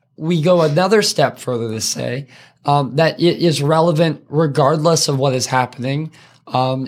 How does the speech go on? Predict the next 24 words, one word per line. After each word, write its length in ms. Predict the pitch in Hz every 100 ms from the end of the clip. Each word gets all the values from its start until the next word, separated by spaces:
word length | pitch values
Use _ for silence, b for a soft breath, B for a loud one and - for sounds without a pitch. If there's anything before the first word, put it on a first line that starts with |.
| -
in 520 | 156 147 143 143 135
the 80 | 151
world 380 | 135 151 165 160
and 100 | 156
in 100 | 160
culture, 480 | 131 208 - 123
that 220 | 113 - 139
there's 200 | 156 -
something 520 | 196 180 - 190 170
true 400 | - 180 175 156
in 180 | 165 139
this 300 | 120 120 143
if 160 | 139
we're 140 | 147 127
willing 520 | 143 147 143 143 143 B B B
to, 560 | - 151 139 135 113 -
uh, 320 | 135 135 123 113
humbly 520 | - 156 160 147 147
submit 520 | 139 - 117 127 117 -
to 240 | 131 120
the 100 | 113
words 280 | 107 110 -
that 120 | 120
has. 300 | 123 160